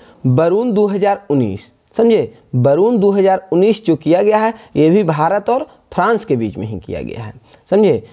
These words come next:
वरुण दो हज़ार उन्नीस भारत और फ्रांस के बीच में किया गया है। अगला देखिए बोल्ड कुरुक्षेत्र, समझे, बोल्ड कुरुक्षेत्र है।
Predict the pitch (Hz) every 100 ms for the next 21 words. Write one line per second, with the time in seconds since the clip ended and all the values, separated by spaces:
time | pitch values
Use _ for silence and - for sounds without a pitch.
0 | _ 127 120 143 175 226 240 226 - 160
1 | 175 160 151 165 220 233 - _ 120 135
2 | 160 202 240 285 - _ - 202 226 233
3 | - 110 - - - - - - 113 113
4 | - - - - - 143 196 214 220 262
5 | 269 - _ 127 120 185 247 233 226 135
6 | 120 - 110 - - - _ _ _ _
7 | _ - 233 180 117 139 196 240 220 -
8 | 196 196 - 196 - 117 104